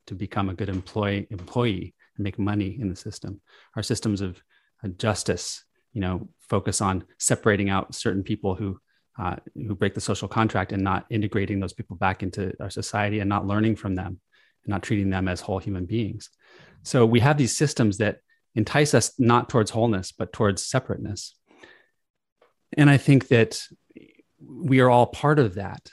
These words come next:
So, uh, especially, you know, there's, there's a tendency to think that we're right.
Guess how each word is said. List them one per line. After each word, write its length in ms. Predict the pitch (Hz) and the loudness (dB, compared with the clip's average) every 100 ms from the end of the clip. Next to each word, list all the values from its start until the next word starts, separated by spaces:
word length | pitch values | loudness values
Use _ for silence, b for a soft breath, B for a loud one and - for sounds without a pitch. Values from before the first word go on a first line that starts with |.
| _ | _
So, 520 | - - 107 107 - - _ _ _ _ _ | -4 0 0 0 -4 -16 _ _ _ _ _
uh, 240 | 120 104 - - - | -8 -6 -8 -14 -10
especially, 720 | - - 127 - 127 117 - _ _ 180 | -8 0 0 2 2 2 0 _ _ -4
you 100 | 107 | -2
know, 160 | 104 | -2
there's, 380 | 107 101 95 - _ _ _ | -2 -4 -6 -12 _ _ _
there's 120 | 110 | -6
a 60 | 101 | -6
tendency 800 | - 139 135 120 - 107 104 - _ _ _ - | 0 4 6 4 2 0 -2 -8 _ _ _ -6
to 520 | 120 110 107 104 98 _ _ _ _ - | -2 0 0 -2 -6 _ _ _ _ -20
think 360 | - - 135 127 | -18 0 2 4
that 100 | 120 | 2
we're 160 | 113 113 | 4 2
right. 360 | 101 90 127 | 0 -6 -10